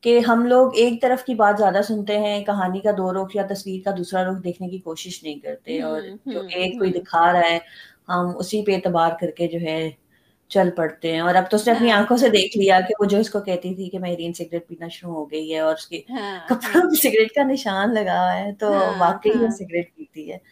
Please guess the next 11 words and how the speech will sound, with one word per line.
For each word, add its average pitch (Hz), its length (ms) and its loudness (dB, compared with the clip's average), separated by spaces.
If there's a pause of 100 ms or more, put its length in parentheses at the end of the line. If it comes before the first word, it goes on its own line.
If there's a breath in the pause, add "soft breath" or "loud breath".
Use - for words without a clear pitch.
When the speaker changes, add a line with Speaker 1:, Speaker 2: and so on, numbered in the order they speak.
(260 soft breath)
Speaker 2:
م-، 247 200 -14 (100)
مجھے 269 240 -8
ایسا 311 260 -6
لگا 247 520 -8 (200)
کہ 247 540 -8 (440)
مشل 254 320 -12 (100)
کی 262 100 -18
طرف 240 440 -12
بھی 233 140 -16
بائسڈ 202 640 -14
ہے 196 280 -12